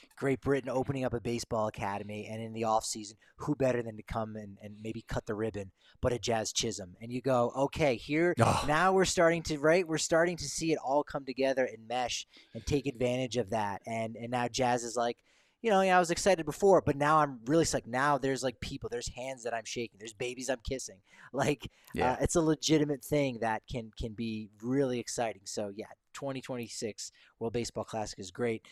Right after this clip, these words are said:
Speaker 1: Uh, for anyone that is maybe not paying attention to the K B O, N P B, uh, or even L M B or C P B L, these aren't just letters, folks. These are leagues going on around the world. And I know, uh, those leagues don't get as much attention now that the pandemic is over. It was a, it was a great moment in time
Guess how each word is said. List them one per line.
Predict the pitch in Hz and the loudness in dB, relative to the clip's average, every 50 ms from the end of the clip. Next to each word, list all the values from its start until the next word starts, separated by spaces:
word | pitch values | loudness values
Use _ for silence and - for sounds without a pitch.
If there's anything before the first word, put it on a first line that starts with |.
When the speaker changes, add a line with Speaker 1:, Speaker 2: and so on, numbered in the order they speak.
| - - - - | -20 -20 -16 -6
Speaker 1:
Uh, | - 117 | -2 -2
for | 113 - 160 139 | 0 2 0 0
anyone | 160 185 220 226 208 202 190 | 2 4 6 8 8 8 8
that | 190 185 185 185 - - | 6 6 6 4 4 2
is | 165 165 160 143 | 2 2 2 2
maybe | 165 175 175 170 | 2 2 2 2
not | 165 160 147 | 0 -2 -2
paying | - 160 156 151 | -2 -2 -2 -2
attention | 151 143 - 160 143 139 - - 143 123 | -2 -2 0 0 -2 -2 -4 -8 -8 -6
to | - 143 | -6 -6
the | 123 120 | -6 -6
K | - 143 139 127 | -4 -2 -2 0
B | 120 123 127 127 | 2 2 4 4
O, | 123 123 120 - | 4 4 2 0
N | - 127 131 | -4 -10 -8
P | 120 - 123 | -8 -8 -8
B, | 117 110 123 120 117 120 117 117 - _ _ _ _ _ _ _ - | -4 -2 -2 0 0 0 -2 -4 -8 _ _ _ _ _ _ _ -4
uh, | 113 110 113 - - | -2 0 0 0 0
or | 123 139 | 0 2
even | 156 175 180 185 175 | 2 2 2 2 4
L | 165 170 185 185 | 4 6 6 6
M | 185 180 175 | 6 6 8
B | 185 196 160 110 95 95 | 8 8 8 6 2 -4
or | 98 95 | -8 -6
C | - - - 190 | -4 -2 0 0
P | 175 175 196 190 | 2 2 2 2
B | 175 190 185 180 | 4 4 8 10
L, | 180 180 160 123 98 - | 10 10 8 8 4 2
these | 147 170 156 196 | 2 6 6 6
aren't | 196 185 160 | 6 6 2
just | 170 151 - | -2 0 2
letters, | 160 151 127 117 107 | 2 2 2 2 -2
folks. | - 120 117 110 - | -4 -4 -4 -4 -4
These | - 123 135 131 | -6 -6 -2 0
are | 147 139 135 131 | 2 2 2 0
leagues | 120 135 135 131 131 127 - - - - _ _ - | -2 -4 -4 -4 -6 -8 -12 -18 -20 -20 _ _ 4
going | 151 151 156 151 | 6 6 6 4
on | 139 - 135 139 147 143 | 2 -2 0 0 0 2
around | 139 139 135 131 131 | 2 2 2 2 0
the | 135 127 | 0 0
world. | 123 127 127 127 131 127 - | 2 4 4 4 2 0 -2
And | 131 | -4
I | 135 135 | -2 -2
know, | 131 135 131 131 131 135 135 131 _ - - - - - - | 0 0 0 2 4 2 2 0 _ -14 -20 -20 -20 -18 -10
uh, | - 120 117 | -6 -4 -4
those | 110 110 151 151 131 135 | 2 4 4 4 4 4
leagues | 151 151 135 131 | 2 2 2 2
don't | 151 147 143 | 2 2 4
get | 131 147 139 | 2 2 2
as | 135 135 | 2 2
much | 139 135 - - | 0 -2 -2 -2
attention | 131 - 147 143 131 - - 139 | -4 -2 -2 -2 -2 -2 -4 -4
now | 120 123 | -2 -2
that | 131 135 120 | -2 -4 -4
the | 127 | -4
pandemic | - - 139 131 120 117 127 127 123 131 - 139 | -6 -4 -4 -4 -4 -2 -2 -2 -2 -4 -4 -4
is | 120 113 | -2 0
over. | 127 117 120 117 120 123 | 2 2 2 0 0 -2
It | 107 101 | -2 -4
was | 107 104 113 | -6 -6 -6
a, | 120 | -6
it | 113 110 | -6 -6
was | 117 120 123 | -8 -10 -10
a | 131 | -10
great | 110 - 165 175 180 170 | -4 0 2 2 2 6
moment | 170 170 165 160 151 143 | 6 6 6 6 4 -2
in | 139 135 | -4 -6
time | - - 139 135 123 110 107 104 | -2 -2 0 0 0 -4 -6 -12